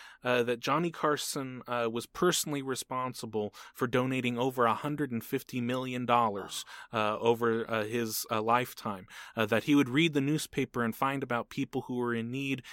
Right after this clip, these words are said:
Speaker 2: Mm.
Speaker 1: and just immediately get the checkbook out and start writing a check and sending it to them.
Speaker 2: Oh my
Speaker 1: Um,
Speaker 2: goodness.
Speaker 1: the Johnny Carson Foundation, uh, last to this day, uh, is responsible for countless, uh,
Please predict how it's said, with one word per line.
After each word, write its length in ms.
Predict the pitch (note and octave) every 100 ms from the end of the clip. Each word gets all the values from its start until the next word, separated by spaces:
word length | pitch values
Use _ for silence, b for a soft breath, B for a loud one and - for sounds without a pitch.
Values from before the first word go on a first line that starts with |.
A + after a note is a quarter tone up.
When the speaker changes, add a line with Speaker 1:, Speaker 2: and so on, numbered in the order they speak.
| B
Speaker 2:
Mm. 60 |
Speaker 1:
and 140 | A2+ A2
just 180 | A#2 -
immediately 600 | A#2 B2 B2 A#2+ A#2+ A2+
get 200 | C3 -
the 100 | B2+
checkbook 600 | - C3+ - A#2 A2+ A#2
out 180 | A2+
and 140 | - G#2+
start 320 | - A2+ A2
writing 320 | A2 G#2+ A2
a 60 | G#2+
check 340 | - B2+ A2+
and 100 | G#2+
sending 360 | G#2 A#2+ A#2 A2
it 180 | G2+ -
to 80 | F#2+
them. 240 | F#2 E2+
Speaker 2:
Oh 60 | - B B B B -
my 60 |
Speaker 1:
Um, 160 | A2+ A2
Speaker 2:
goodness. 160 | G#2+
Speaker 1:
the 140 | A2 A2+
Johnny 320 | G#2+ C3 C3+
Carson 500 | B2 C#3+ C3+ - C3+
Foundation, 920 | B2 C3+ C3 C3 C#3 C3+ - C#3 C3 C3
uh, 400 | B2 A#2 A2+ A2+ -
last 360 | A#2+ B2 -
to 80 | -
this 200 | A#2+ A2+
day, 360 | - B2 A#2+ A2+ B B -
uh, 220 | A#2 A2+
is 200 | A2 A2
responsible 540 | A#2+ - B2 A#2 - A2+
for 140 | A#2+
countless, 720 | - - B2+ B2 A#2+ A#2 - -
uh, 140 | A2